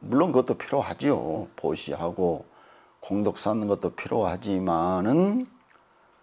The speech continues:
어? 어, 그 복전이, 칠보를 보시한 복전이 어찌 사국에야 같겠냐. 이 사국의 중요성을 지금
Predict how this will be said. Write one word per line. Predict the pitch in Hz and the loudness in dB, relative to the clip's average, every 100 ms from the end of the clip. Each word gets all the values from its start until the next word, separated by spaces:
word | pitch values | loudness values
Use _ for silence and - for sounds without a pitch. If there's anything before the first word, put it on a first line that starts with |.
| _ _ | _ _
어? | 123 185 - - | -4 -4 -6 -20
어, | - - - - - - - - - - _ _ _ _ _ _ _ _ _ _ _ | -16 -14 -12 -14 -16 -20 -20 -20 -20 -20 _ _ _ _ _ _ _ _ _ _ _
그 | - 131 | 4 4
복전이, | 104 90 - 147 117 - _ | 2 2 4 6 4 0 _
칠보를 | - 160 143 147 127 | -4 -2 2 4 2
보시한 | - 113 117 110 101 | 2 0 2 2 2
복전이 | 95 98 110 131 131 | 0 0 2 4 4
어찌 | 82 113 | 2 -2
사국에야 | 113 - 165 - 165 - - - | -6 -4 0 0 -2 0 2 2
같겠냐. | - - 80 69 - _ _ _ - | -2 -8 -8 -8 -14 _ _ _ -4
이 | 117 | -2
사국의 | - 180 175 180 175 - | 0 2 2 4 4 2
중요성을 | 107 120 127 160 147 | 0 2 4 4 4
지금 | 107 98 82 | 2 0 0